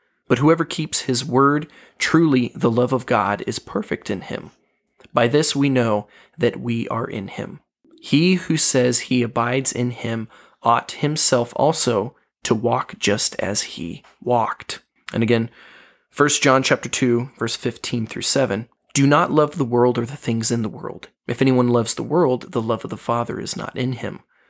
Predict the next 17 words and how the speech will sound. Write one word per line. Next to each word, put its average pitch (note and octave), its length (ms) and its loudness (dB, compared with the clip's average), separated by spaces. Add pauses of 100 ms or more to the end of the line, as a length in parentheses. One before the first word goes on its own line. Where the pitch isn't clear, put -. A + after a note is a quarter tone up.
(240)
For - 240 -2
all C#3 240 4
that C3 180 4
is B2 180 2
in E3+ 220 2
the D3+ 60 2
world, G2 480 -4 (300)
the A2+ 120 0
lust A#2 340 4
of A2+ 100 -2
the - 80 -4
flesh, A#2 460 -2
the A2+ 160 -4
lust A2+ 280 0
of - 80 -8
the G2 140 0
eyes, F#2+ 420 0